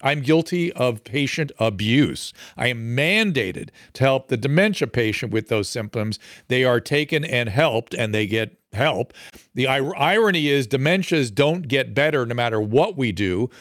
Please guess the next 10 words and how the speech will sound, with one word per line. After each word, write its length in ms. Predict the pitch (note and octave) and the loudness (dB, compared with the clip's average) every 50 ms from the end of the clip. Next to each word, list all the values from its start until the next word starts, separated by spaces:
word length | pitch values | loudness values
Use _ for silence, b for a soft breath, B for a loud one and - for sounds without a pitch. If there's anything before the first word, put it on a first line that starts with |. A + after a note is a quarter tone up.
| B B B B | B B B B
while 320 | A#2+ B2+ C3 C3+ B2+ - _ - | 0 2 2 2 -2 -4 _ 2
all 280 | D3+ E3+ F#3+ G3+ G#3 | 4 4 6 4 4
the 180 | G3 F3+ F#3 F3 | 4 4 4 4
other 180 | E3+ E3 E3 | 4 4 2
conditions 580 | - - D#3 D3 C#3+ D3+ C3+ - - D3 C3+ - | 0 0 -2 0 0 0 0 -2 -4 -6 -6 -4
can 160 | - C3+ C3 | -4 -4 -2
be 100 | B2+ B2+ | 0 0
restored 500 | A#2+ A#2+ B2 - - - C3+ A#2+ A#2 A2+ | 0 0 -2 -4 -4 -2 0 0 0 0
to 80 | A#2 A2 | -2 0
health, 320 | G#2 B2 A#2+ G#2+ G#2+ - | 0 0 0 0 -2 -4